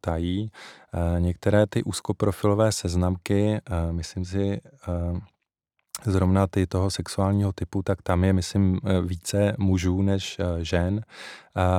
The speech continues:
ale u těch, eh, jako mainstreamových tam je ten poměr, eh, vyrovnaný. Je, možná je tam rozdíl vlastně, který se může zdát, že pak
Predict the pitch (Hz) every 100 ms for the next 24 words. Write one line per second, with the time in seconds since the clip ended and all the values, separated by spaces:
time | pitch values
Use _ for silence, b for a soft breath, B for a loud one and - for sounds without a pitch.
0 | - 98 104 101 - 107 - 101 95 90
1 | - 110 87 - - 95 95 95 - 92
2 | 95 - 101 95 87 90 95 98 92 85
3 | 80 85 82 85 82 82 85 _ _ _
4 | _ _ _ _ _ B B B B 110
5 | 104 113 113 151 139 131 143 131 107 98
6 | 107 127 120 110 - 120 113 - 113 113
7 | - 113 107 117 107 101 101 101 113 107